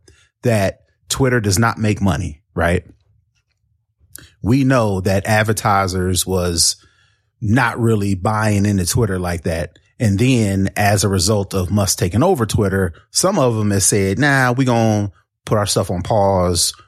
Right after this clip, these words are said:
or we gonna fall back altogether." On top of the rumors, the stuff that came out about blue checks and paying for it, it is clear, to me anyway,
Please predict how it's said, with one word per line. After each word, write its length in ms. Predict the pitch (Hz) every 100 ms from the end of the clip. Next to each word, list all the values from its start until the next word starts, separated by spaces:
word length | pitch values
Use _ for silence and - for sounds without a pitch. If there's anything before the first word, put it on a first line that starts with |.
| _
or 200 | - 107
we 120 | 98
gonna 200 | 110 95
fall 280 | 92 101 87
back 360 | 82 85 78 -
altogether." 760 | 95 82 78 95 73 71 - - _ _ _ _ _ -
On 200 | 110 110
top 380 | 135 139 165 131
of 460 | 101 98 92 90
the 120 | 104
rumors, 680 | 87 98 92 90 90 92 -
the 120 | 87 80
stuff 280 | - 90
that 100 | -
came 300 | 87 98 85
out 260 | 87 85 85
about 560 | 87 85 85 82 - - _ _ _
blue 200 | 98 98
checks 500 | 90 - 95 90 -
and 300 | 87 80 78 - -
paying 340 | 113 123 104
for 360 | - 80 80 71
it, 160 | - - _ _ -
it 180 | 139 147
is 220 | 110 -
clear, 720 | - - 160 101 73 71 - _ _ _ _ _ -
to 120 | 131
me 280 | 175 139 95
anyway, 500 | 87 80 73 - -